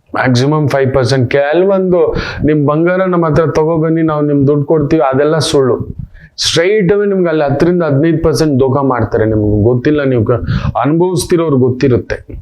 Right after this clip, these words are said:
ತುಂಬಾ ದೊಡ್ಡದಾಗಿ ಅಡ್ವರ್ಟೈಸ್ಮೆಂಟ್, "ನಿಮ್ಮ ಬಂಗಾರ ಅಡವಿಟ್ಟಿದ್ದೀರಾ, ಬನ್ನಿ ಬಿಡಿಸ್ಕೊಟ್ಟು ನಾವು ಇದು ಮಾಡ್ತೀವಿ" ಅಂತ. ಹೋದ್ರಿ ಅಂದ್ರೆ, ಆ, ಇದು ಇವ್ನ್ ಕತ್ತಿ ಹಿಂದ್ಗಡೆ ಇಟ್ಟ-, ಇಟ್ಟಿದೆ ಅಂದ್ರೆ ಇವ್ನು ಮುಂದ್ಗಡೆಯಿಂದ ಇಡ್ತಾನೆ.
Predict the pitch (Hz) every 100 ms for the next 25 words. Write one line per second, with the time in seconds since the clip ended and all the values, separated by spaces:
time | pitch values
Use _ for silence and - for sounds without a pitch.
0 | - - - - - - _ _ _ -
1 | _ - - 123 151 143 143 156 156 135
2 | 135 143 147 139 127 131 156 156 139 147
3 | 156 151 139 151 156 135 147 147 151 143
4 | 147 151 131 131 - 147 139 139 127 123
5 | 139 139 135 131 120 113 - - - -
6 | - - - - 120 127 160 190 185 180
7 | 170 160 165 151 131 135 135 135 135 143
8 | 143 147 151 139 160 160 143 196 202 190
9 | 160 160 165 180 180 170 156 160 143 147
10 | 151 151 170 156 135 127 151 156 156 156
11 | 143 131 107 - -